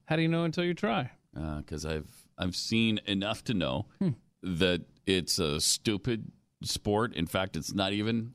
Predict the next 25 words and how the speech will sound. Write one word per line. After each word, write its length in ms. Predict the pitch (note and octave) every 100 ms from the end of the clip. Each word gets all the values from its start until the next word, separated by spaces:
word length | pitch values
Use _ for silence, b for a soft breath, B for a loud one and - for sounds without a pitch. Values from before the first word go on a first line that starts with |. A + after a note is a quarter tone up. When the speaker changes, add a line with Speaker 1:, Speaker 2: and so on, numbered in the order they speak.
| -
Speaker 2:
a 40 |
sport. 480 | G2 - F#2 G#2+ B2 _ _ _
I 80 | -
don't 120 | F2 F2
know 100 | E2
what 140 | D#2
it 100 | C2
is, 280 | E2 D2+ B1
Speaker 1:
It's 200 | F3+ C#2
Speaker 2:
but 20 |
Speaker 1:
a 80 | D3+
stupid 840 | C3+ - - - - F#3 E3+ G3+ E3+
sport? 640 | - - - D#3 G#3+ - -
Speaker 2:
Yeah, 200 | G#2 D2+
it's 160 | E2
a 80 | D2+
stupid 420 | - - C2 -
sport. 260 | - - -
Speaker 1:
I'll 140 | D3 D3
have 200 | F#3 E3
you 100 | F3
know 180 | E3+ E3+
that 200 | E3+ -
Mister 440 | C#3+ E3+ - F#3
T 460 | D#3+ - F#3+ B3+